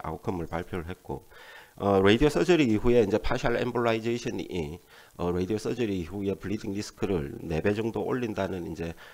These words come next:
어, 아웃컴을 얻으면서 그 이후로는 아마 지금 라지 에이비엠에 대해서도 파셜 엠볼라이제이션은 서울대에서는 시행을 하지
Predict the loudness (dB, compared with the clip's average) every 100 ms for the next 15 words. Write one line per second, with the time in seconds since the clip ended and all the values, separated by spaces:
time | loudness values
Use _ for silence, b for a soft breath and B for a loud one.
0 | B -8 -4 -2 -2 -2 -4 -4 -4 -6
1 | -6 -6 -6 -8 -6 -6 -6 -4 -6 -4
2 | -6 -6 -8 -10 B B -16 -10 -10 -6
3 | 0 2 2 0 -2 0 0 -2 -4 -6
4 | -6 -10 -4 -2 -2 -2 -2 -2 -4 -4
5 | -6 -4 -6 -6 -6 -8 -8 -8 -6 -6
6 | -6 -4 -4 -6 -10